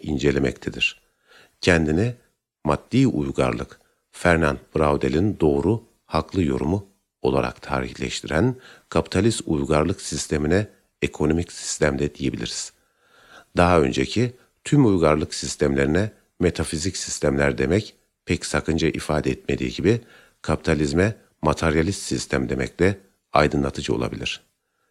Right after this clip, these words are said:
Gerek Neolitik toplum, ilk insan türü toplulukları dahil,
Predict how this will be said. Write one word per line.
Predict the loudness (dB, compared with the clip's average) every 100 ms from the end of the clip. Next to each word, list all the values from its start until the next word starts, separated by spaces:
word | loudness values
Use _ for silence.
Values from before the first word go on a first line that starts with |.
| _ _ _ _ _ _ 0
Gerek | 4 6 4 2
Neolitik | 4 4 2 -4 -2
toplum, | -2 0 0 0 -2 -12 _ _
ilk | -2 0 0
insan | -2 0 2 0
türü | 0 -4 -4
toplulukları | -4 -4 -6 -6 -2 -2 0
dahil, | 0 0 -4